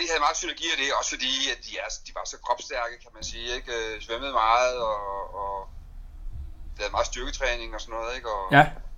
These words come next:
Speaker 1: og løb, de løb rigtig meget også, ikke? De var
Speaker 2: Ja.
Speaker 1: pisse gode løbere, begge to.
Speaker 2: Men, øh, i forhold til dit arbejde, hvor, hvor langt var du henne i? Var du under uddannelse på det tidspunkt, eller, eller var du begyndt at arbejde som læge?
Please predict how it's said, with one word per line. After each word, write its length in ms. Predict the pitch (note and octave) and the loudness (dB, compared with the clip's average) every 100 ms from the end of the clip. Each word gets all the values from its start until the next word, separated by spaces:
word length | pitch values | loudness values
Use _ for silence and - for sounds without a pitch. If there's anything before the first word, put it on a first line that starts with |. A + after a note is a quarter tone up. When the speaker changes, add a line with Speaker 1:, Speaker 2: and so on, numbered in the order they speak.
| - - - - - | -12 -14 -12 -12 -10
Speaker 1:
og 60 | - - | -6 -2
løb, 160 | D3 D3+ - | -2 -2 -6
de 40 | |
løb 180 | A2+ F#2+ | -4 -4
rigtig 180 | F#2 - | -6 -6
meget 180 | F#2 F2 | -6 -6
også, 180 | - | -6
ikke? 100 | - - | -8 0
De 40 | |
var 60 | C#3+ | 2
Speaker 2:
Ja. 40 | |
Speaker 1:
pisse 140 | - - | 2 0
gode 140 | G#2+ | -4
løbere, 200 | F#2+ G#2 - - - - | -4 -4 -4 -8 -10 -6
begge 120 | - | -6
to. 100 | - - - - - - - - - - | -8 -10 -12 -14 -14 -12 -10 -10 -10 8
Speaker 2:
Men, 180 | C3+ C3 | 12 12
øh, 60 | |
i 180 | C3+ D3 | 10 2
forhold 280 | - F3 E3+ | 4 4 2
til 160 | - C3+ | -2 2
dit 80 | D3 | 6
arbejde, 280 | E3+ E3 D#3+ | 6 4 0
hvor, 120 | D3+ | 0
hvor 80 | C#3+ | 6
langt 200 | F3 D#3 | 6 6
var 60 | |
du 100 | D3+ | 2
henne 240 | D#3+ F3 F#3+ | 2 2 2
i? 40 | |
Var 80 | C#3+ | 2
du 220 | D#3 F3 | 2 4
under 200 | G3+ G#3 | 4 4
uddannelse 340 | F3+ G3+ D3 C3+ | 4 4 2 0
på 60 | |
det 120 | D#3 | -4
tidspunkt, 380 | F#3 G#3 F3 D3+ | -4 -2 0 2
eller, 140 | C#3 C#3 | 0 0
eller 140 | C3+ | 4
var 120 | D#3 | 4
du 80 | F#3 | 4
begyndt 260 | E3+ G3 D#3+ | 0 0 4
at 60 | |
arbejde 300 | D3+ F3 C#3+ | 4 4 2
som 120 | D3 | 0
læge? 340 | D3 E3 G3 | -2 0 -2